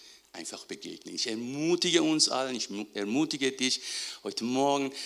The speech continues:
mach dein Herz auf, Heiliger Geist, lass dich berühren. Amen.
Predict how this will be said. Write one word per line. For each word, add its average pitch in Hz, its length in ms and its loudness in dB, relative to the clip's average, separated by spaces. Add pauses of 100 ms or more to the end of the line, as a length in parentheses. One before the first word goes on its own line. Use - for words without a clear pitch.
(160)
mach 113 180 -4
dein 117 180 -4
Herz 120 380 -2 (100)
auf, 123 340 -4
Heiliger 117 360 -4
Geist, 123 340 -2
lass 113 220 0
dich - 180 -4
berühren. 104 480 -6 (560)
Amen. 135 480 2